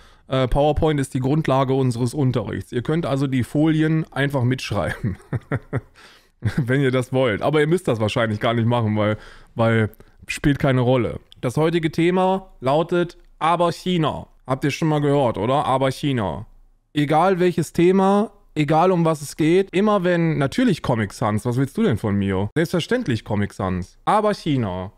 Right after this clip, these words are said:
Man spricht übrigens Zwischenfragen erst ab fünfzig Euro. Nee, ist Quatsch.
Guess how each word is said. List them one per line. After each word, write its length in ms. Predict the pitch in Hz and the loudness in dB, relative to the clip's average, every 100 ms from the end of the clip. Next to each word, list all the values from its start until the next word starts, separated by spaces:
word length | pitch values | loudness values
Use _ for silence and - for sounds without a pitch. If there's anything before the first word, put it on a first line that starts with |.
| - | -6
Man 160 | 143 | -4
spricht 360 | 139 - 208 - | -4 -4 -4 -2
übrigens 460 | 202 180 151 - - | -2 0 0 -2 -2
Zwischenfragen 640 | 208 233 208 180 185 180 | -4 -2 -2 0 0 0
erst 220 | 156 175 | -2 -2
ab 100 | 160 | -4
fünfzig 320 | - 160 - | -2 -4 -4
Euro. 380 | - 131 104 87 | -2 0 0 -2
Nee, 160 | 101 117 | 0 -2
ist 180 | 90 - 113 | -4 -16 -20
Quatsch. 320 | - 113 - | -10 -10 -10